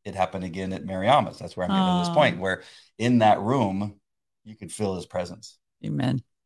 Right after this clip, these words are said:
Speaker 1: And then I had the greatest opportunity at a school board meeting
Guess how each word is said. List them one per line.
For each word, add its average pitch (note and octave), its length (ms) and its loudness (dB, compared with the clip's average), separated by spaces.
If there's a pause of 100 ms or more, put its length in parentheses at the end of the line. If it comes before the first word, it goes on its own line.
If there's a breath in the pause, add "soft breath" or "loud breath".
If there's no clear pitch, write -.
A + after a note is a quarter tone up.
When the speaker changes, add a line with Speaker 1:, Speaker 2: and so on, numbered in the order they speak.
(240)
Speaker 1:
And G2+ 300 -6
then D#3 340 6
I A2+ 60 8
had G#2+ 120 4
the G#2+ 60 -4
greatest A#2+ 400 2
opportunity F#2 720 -2
at F#2 100 -4
a F#2 60 -6
school F3+ 260 -4
board G#2+ 240 2
meeting F#2 360 -6